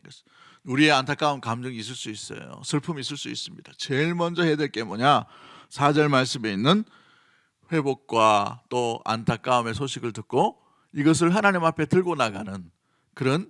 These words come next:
믿음의 성숙함이 나타나게 되는 것을 보게 되죠. 이 느헤미야가 무엇에 대한 기도를 했을까요? 무엇에 대한 소망을 가졌습니까? 무엇에 대해서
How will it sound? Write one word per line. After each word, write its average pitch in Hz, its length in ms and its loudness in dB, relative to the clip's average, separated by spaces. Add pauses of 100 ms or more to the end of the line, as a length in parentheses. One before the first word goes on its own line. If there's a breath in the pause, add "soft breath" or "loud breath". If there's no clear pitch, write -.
믿음의 139 500 0
성숙함이 185 920 -8
나타나게 101 600 -6
되는 104 180 -4
것을 107 200 -8
보게 107 220 -8
되죠. - 380 -12 (520 loud breath)
이 160 120 4
느헤미야가 143 800 4 (240 soft breath)
무엇에 151 500 4
대한 160 280 2
기도를 151 280 -4
했을까요? 104 640 -8 (340 soft breath)
무엇에 147 440 2
대한 156 240 4
소망을 147 380 2
가졌습니까? 107 760 -2 (380 loud breath)
무엇에 147 460 4
대해서 160 640 4